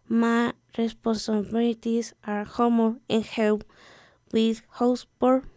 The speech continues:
and study and get good grades. As a teenager, I go to Rayford High School in Carbondale, Colorado. Each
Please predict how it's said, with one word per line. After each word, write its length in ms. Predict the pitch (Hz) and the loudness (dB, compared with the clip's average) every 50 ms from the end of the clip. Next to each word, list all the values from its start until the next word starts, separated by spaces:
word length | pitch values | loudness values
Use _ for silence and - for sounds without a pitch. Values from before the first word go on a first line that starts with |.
| _ _ _ _ _ _ _ _ _ _ | _ _ _ _ _ _ _ _ _ _
and 320 | - 214 220 220 220 214 214 | 4 6 8 8 8 6 4
study 680 | - - _ _ - - 240 233 233 240 247 247 - - _ | 0 -6 _ _ -2 0 2 2 4 4 4 2 2 0 _
and 340 | 220 214 208 208 214 - - | 2 4 4 4 2 -2 -2
get 360 | - 233 220 226 226 220 220 _ _ _ _ - _ _ _ - - - _ _ _ _ _ - | 0 2 2 4 2 0 -2 _ _ _ _ -20 _ _ _ -20 -20 -20 _ _ _ _ _ -4
good 300 | - 226 220 226 226 226 _ _ | 0 2 2 2 2 -2 _ _
grades. 600 | - 220 220 208 202 208 214 226 254 - - _ _ _ _ _ _ _ _ _ _ _ _ _ _ _ _ _ _ _ _ _ _ _ | -2 0 0 2 2 0 -2 -4 -6 -12 -20 _ _ _ _ _ _ _ _ _ _ _ _ _ _ _ _ _ _ _ _ _ _ _
As 320 | 214 220 220 226 220 - 226 | 0 2 2 0 0 0 -2
a 120 | 214 208 | -2 -2
teenager, 760 | 208 _ - - 262 262 262 254 240 226 226 220 226 226 226 - _ _ | -4 _ -6 -2 0 2 2 2 2 2 2 0 0 -2 -4 -6 _ _
I 160 | 214 214 220 | -4 -2 -2
go 280 | 214 - 220 226 226 226 226 _ _ _ _ _ _ _ _ _ _ | -2 -2 -2 -2 -2 -2 -6 _ _ _ _ _ _ _ _ _ _
to 420 | - - 233 233 226 226 233 226 226 - _ _ _ _ _ _ _ _ _ _ _ _ _ _ - | 0 2 4 4 4 4 2 0 -2 -10 _ _ _ _ _ _ _ _ _ _ _ _ _ _ -2
Rayford 520 | - 226 220 226 226 - 247 233 226 226 | 0 2 2 2 0 0 0 0 0 0
High 220 | - - 226 233 226 | 0 0 2 2 2
School 500 | 220 - - - 226 226 233 240 247 254 - _ | 0 -4 -6 -4 -2 0 0 -2 -4 -10 -10 _
in 420 | - 214 220 220 220 226 226 240 - - - _ _ _ - - _ _ _ _ _ _ _ | 4 6 8 8 8 8 6 4 0 -6 -18 _ _ _ -20 -20 _ _ _ _ _ _ _
Carbondale, 520 | - 233 233 233 233 247 247 254 254 254 - | -4 -2 -2 0 2 2 2 2 0 0 -2
Colorado. 760 | - 233 220 214 208 208 208 214 214 208 196 190 202 214 226 - _ _ _ _ _ _ _ _ _ _ _ _ _ _ _ _ _ _ _ _ _ _ _ _ _ _ _ - _ | -4 -2 0 0 0 0 0 -2 -2 -2 -4 -4 -6 -6 -8 -10 _ _ _ _ _ _ _ _ _ _ _ _ _ _ _ _ _ _ _ _ _ _ _ _ _ _ _ -4 _
Each 420 | - 262 262 254 - - - - | 4 4 4 4 0 -8 -12 -12